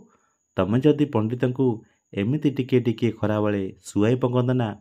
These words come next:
ମୁଁ କେଡ଼େ ଖୁସିରେ ଆସନ୍ତି।" ଲକ୍ଷ୍ମୀ ନିଜର ମନର ବେଦନାକୁ ଭଗବାନଙ୍କ ଆଗରେ କହିଛି। କ'ଣ ନା, ବାପାଙ୍କୁ ଟିକିଏ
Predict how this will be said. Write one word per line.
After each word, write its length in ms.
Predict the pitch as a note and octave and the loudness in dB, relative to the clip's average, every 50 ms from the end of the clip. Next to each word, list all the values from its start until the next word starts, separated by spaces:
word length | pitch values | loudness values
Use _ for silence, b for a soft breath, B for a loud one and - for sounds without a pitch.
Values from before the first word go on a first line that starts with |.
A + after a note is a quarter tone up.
| _ _ _ _ _ _ _ _ | _ _ _ _ _ _ _ _
ମୁଁ 120 | - A#2 C3 B2+ | -6 -4 -4 -4
କେଡ଼େ 280 | - - G#2+ G#2 A2 C#3+ E3 | -4 -2 0 0 2 0 -2
ଖୁସିରେ 480 | E3 - - G#2+ - - - C#3 E3+ | -4 -6 -8 -8 -4 -4 -2 0 2
ଆସନ୍ତି।" 440 | D#3 C3 A#2+ - A#2 G#2 F#2+ - F#2+ - - _ _ _ _ _ _ _ _ _ _ _ - | 0 0 0 -2 -6 -6 -4 -6 -10 -10 -12 _ _ _ _ _ _ _ _ _ _ _ -2
ଲକ୍ଷ୍ମୀ 300 | A2 G#2+ - - A#2 A2+ | -2 -2 0 0 0 2
ନିଜର 260 | A2 G#2+ G2+ G#2+ G#2 G#2 G#2+ | 2 2 2 2 2 0 0
ମନର 340 | G#2 G#2 G2 G2 G2 G2 G2 G#2 | 0 -2 -2 0 2 2 4 4
ବେଦନାକୁ 560 | G2+ A2 G#2+ A2 G#2 A2 G#2+ G2+ - - B2 E3+ A#3 B3 - _ _ _ _ _ _ _ _ _ _ _ _ - | 6 6 4 4 2 0 -2 -4 -2 -2 -2 -2 -2 -4 -8 _ _ _ _ _ _ _ _ _ _ _ _ -12
ଭଗବାନଙ୍କ 580 | G#2 G2 G2 F2+ F#2+ G#2 G#2 G#2 G2+ G#2 F#2+ G2+ | -8 -6 -4 0 2 4 4 4 2 2 0 -2
ଆଗରେ 360 | F#2+ F2+ F#2 F#2+ G2 B2 F3 B3 B3+ - - - | -2 0 0 0 0 2 0 0 -2 -6 -6 -4
କହିଛି। 400 | - G2 F#2+ F#2 F2 - - - - - _ _ _ | -2 -2 -2 -2 -4 -6 -10 -12 -12 -14 _ _ _
କ'ଣ 160 | - E3 G3 G3 C3 G#2 b b b b b b b _ - | 0 2 2 2 2 0 b b b b b b b _ -2
ନା, 80 | A#2 C#3+ E3+ | 0 0 2
ବାପାଙ୍କୁ 400 | E3+ C3 G#2 - A#2+ A#2 A#2 B2 | 2 0 0 0 0 0 2 2
ଟିକିଏ 300 | B2+ B2 A#2+ B2+ C#3+ F3+ | 2 2 2 4 4 4